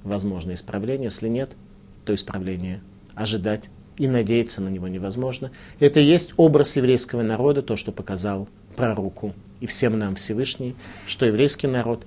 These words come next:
связан со своим Творцом, который и пользуется в данном случае образом горшечника, мастера по изготовлению сосудов.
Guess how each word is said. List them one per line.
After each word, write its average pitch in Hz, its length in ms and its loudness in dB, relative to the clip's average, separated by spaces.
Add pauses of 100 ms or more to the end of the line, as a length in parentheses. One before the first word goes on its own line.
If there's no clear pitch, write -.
(100)
связан 139 800 4 (340)
со - 280 0
своим 113 360 0
Творцом, 104 720 -4 (460)
который 117 520 -2 (440)
и 120 80 -4
пользуется 135 480 4
в - 20 -2
данном 110 260 0
случае 110 400 -4
образом 98 460 -6 (280)
горшечника, 120 960 0 (320)
мастера 127 540 0
по 110 140 -4
изготовлению 87 760 -6
сосудов. 87 460 -8